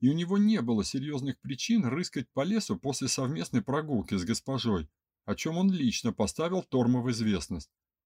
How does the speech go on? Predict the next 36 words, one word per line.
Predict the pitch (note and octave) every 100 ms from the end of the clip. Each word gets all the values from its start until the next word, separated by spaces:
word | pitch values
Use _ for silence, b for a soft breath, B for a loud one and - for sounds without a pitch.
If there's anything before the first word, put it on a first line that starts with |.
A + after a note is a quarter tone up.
| _ _ _
В | -
такую | G#2+ F3+ F#3+
мрачную | F3+ E3+ E3 - E3+
ночь | D#3+ D#3+ C3+
барон | C#3 D#3 E3+ D#3
должен | C3+ D3 C3 D3+
быть | D3 D3+
рядом | C3+ C#3 D3
с | B2+
возлюбленной, | D3 C3 A#2+ B2+ C3 C3 B2 E2 - _ _ -
а | F2+
его | E2+ B2
нет. | D#3 A2 A2+ _ _ _ _ _ _
Как | - G#3+
тут | - A2
не | B2+
забить | A#2 D#3 D3+ -
тревогу? | B2+ E3+ D#3 F#2 E2 D2 _ _ _ _ _ _ _ _ _ -
"Если | G2 C#3 C3+
до | A#2+ C3+
утра | D3 E3
не | C#3 A#2+
вернётся, | C#3 F3 A3 G3 G#2 D#2 - _
мы | F3+
соберём | G3 G3+ G3 F#3 E3+
мужчин | E3 C3+ A#3+ G#3+
и | B2+
проедем | C3 C#3+ F#3+ C#3+
всю | F2+ D#3 C#3+
округу. | - A2+ G#2+ G2 F#2+ _ _ _ G3+
Мы | A3+
его | A3+ A3
разыщем, | G#3+ G3+ A3 G3 - A3+
леди, | - F2+ F2+
утрите | F3 A#3+ B3 G#2
слёзы. | - A2 A2 G2 F2